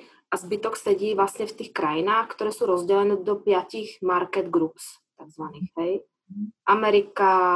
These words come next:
Speaker 1: Západná Európa, Ríma, to je to, kde som vlastne, ktorá sedí v Prahe, Čína a takzvaný apac,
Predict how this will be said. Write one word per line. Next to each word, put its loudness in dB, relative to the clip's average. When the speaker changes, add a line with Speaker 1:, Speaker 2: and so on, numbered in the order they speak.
Speaker 1:
Západná 4
Európa, 4
Ríma, 4
to 2
je 4
to, 0
kde 0
som -12
vlastne, -6
ktorá 0
sedí 4
v -18
Prahe, 0
Čína 2
a 2
takzvaný -2
apac, -2